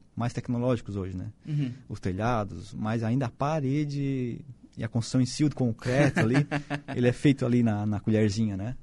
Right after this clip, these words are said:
Speaker 2: Uhum.
Speaker 1: Então ele, ele vai demorar um pouco, mas no futuro ele tende a ser mais industrial. E aí o que que remete um pouco a essa tecnologia, né, da inovação, né? É, primeiro, custo, começa a ficar mais caro a mão de obra, como a gente tá vendo, né?
Speaker 2: Sim.
Speaker 1: Naturalmente. Acontece nos outros países, acontece aqui depois.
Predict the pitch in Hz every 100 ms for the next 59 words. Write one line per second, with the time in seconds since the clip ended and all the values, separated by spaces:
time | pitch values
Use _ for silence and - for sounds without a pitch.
0 | - 135 131 123 113 110 113 113 110 110
1 | 127 143 151 160 151 147 170 190 175 -
2 | - 156 - 156 151 165 160 - 139 165
3 | 196 165 - 170 151 147 147 143 - 151
4 | 101 - - - - - 123 143 160 175
5 | 160 156 151 156 147 151 143 127 120 139
6 | 135 127 120 120 127 113 92 101 104 107
7 | 107 110 - 120 98 110 - - - -
8 | - - 113 104 101 101 98 95 123 120
9 | 107 - 175 - - - - - 107 110
10 | 117 - 104 139 - 127 123 151 127 110
11 | 113 147 - - - - 107 107 101 107
12 | 98 107 180 127 139 156 139 107 107 104
13 | 101 143 - - - 131 156 139 143 -
14 | 120 160 175 170 170 170 156 156 139 151
15 | 123